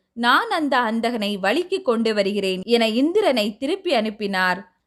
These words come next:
அதை கேள்வியுற்ற அந்தகனோ தன் தந்தையிடம் புகார் கூறிய இந்திரன் மேல் மிகவும் கோபம் கொண்டு தேவலோகம் சென்றான். அங்கிருந்த திவ்ய மரங்களை எல்லாம் வேருடன் பிடுங்கி நாசம் செய்தான். தேவர்கள் பலரை அடித்து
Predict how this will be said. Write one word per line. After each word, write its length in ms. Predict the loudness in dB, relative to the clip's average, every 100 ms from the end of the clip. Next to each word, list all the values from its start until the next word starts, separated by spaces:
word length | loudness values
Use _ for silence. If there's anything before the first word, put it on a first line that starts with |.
| _
அதை 320 | -6 -4 -2
கேள்வியுற்ற 680 | -2 -2 -2 -4 -2 0 2
அந்தகனோ 680 | 2 0 2 2 0 -2 _ _
தன் 260 | 0 0 2
தந்தையிடம் 640 | 2 2 0 0 0 0
புகார் 360 | 0 2 0 0
கூறிய 340 | -2 0 -2
இந்திரன் 520 | 0 0 0 -2 0
மேல் 220 | 0 0
மிகவும் 540 | 0 -2 -2 -2 -2 -4
கோபம் 400 | -2 0 0 0
கொண்டு 580 | -2 -2 0 0 -2 -4 2
தேவலோகம் 600 | 4 4 2 0 0 -4
சென்றான். 680 | -4 -4 0 0 0 -4 _ _ -4
அங்கிருந்த 580 | -2 2 2 2 2
திவ்ய 420 | 0 -2 2 2 4
மரங்களை 480 | 2 2 2 0
எல்லாம் 420 | 0 0 0 0 0
வேருடன் 560 | 0 2 0 -2 -2
பிடுங்கி 480 | -2 -2 -2 -2 -4
நாசம் 480 | 0 2 2 0 -2
செய்தான். 600 | -2 0 0 0 0 -6 _ _ -6
தேவர்கள் 580 | 2 4 4 2 0 -2
பலரை 420 | 0 2 2 2
அடித்து 720 | 0 0 0 -2 -2 -2 -2